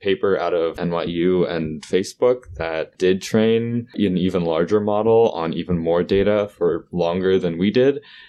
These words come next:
and I think they still said that their model was underfit, so clearly there is a lot of information to learn,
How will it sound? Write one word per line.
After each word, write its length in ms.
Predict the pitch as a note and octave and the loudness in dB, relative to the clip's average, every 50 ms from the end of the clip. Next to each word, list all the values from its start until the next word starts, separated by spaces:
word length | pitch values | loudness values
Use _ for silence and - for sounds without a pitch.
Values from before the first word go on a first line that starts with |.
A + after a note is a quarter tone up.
| _ - | _ -10
and 100 | - E2+ | -8 -6
I 60 | - | -6
think 240 | - G#2+ G2+ F#2+ - | -2 -2 -2 -2 0
they 160 | - G#2+ F#2 | 0 0 0
still 280 | F2+ - - G#2+ G2+ G2+ | 0 -2 0 0 0 0
said 420 | G2 - - G2+ G2 G2 F#2+ F2+ | 0 -2 -2 -2 0 -2 -2 -4
that 320 | - F#2 F2+ F2 E2+ D#2 - | -2 -2 0 0 0 -2 -2
their 260 | E2 E2 E2 E2+ F2 | -2 0 0 0 0
model 360 | F2+ F2+ F#2 F#2+ G2+ G#2 G#2+ | 0 -2 -2 0 2 0 2
was 300 | G2+ G#2 G#2+ A2 G#2+ - - - | 2 2 0 0 0 -4 -6 -6
underfit, 680 | G2+ G#2 G#2 A#2 A#2 - - C3+ C3+ C3+ - - - | -4 -2 -2 -2 -2 0 0 0 0 0 -2 -6 -10
so 360 | - - F2+ E2 D#2+ D#2+ D#2 | -4 -2 0 0 2 0 0
clearly 560 | D#2 - - A2+ G#2+ A2 A2 G#2+ G#2+ G2+ G2 | -2 -2 0 2 4 4 4 4 4 2 2
there 200 | F2+ F2 E2 E2+ | 4 4 2 2
is 280 | - D2 F#2 F2+ F2+ E2 | 2 2 0 0 0 0
a 140 | F2+ F2 F2 | 0 0 0
lot 340 | E2+ E2 E2 E2 F2+ F2+ - | 0 0 0 0 0 -2 -2
of 180 | F#2 E2+ D#2 | -6 -8 -6
information 680 | D#2 E2 D#2+ - - D#2 D#2 D#2+ E2 D#2+ - F2 E2 D#2 | -8 -10 -12 -12 -12 -6 -6 -4 -4 -4 -4 -4 -4 -4
to 260 | - - E2 D#2+ - - | -4 -4 -4 -4 -4 -6
learn, 360 | - E2 F#2+ B2+ D#3 F3+ F3+ | -4 -2 -2 0 -2 -2 -6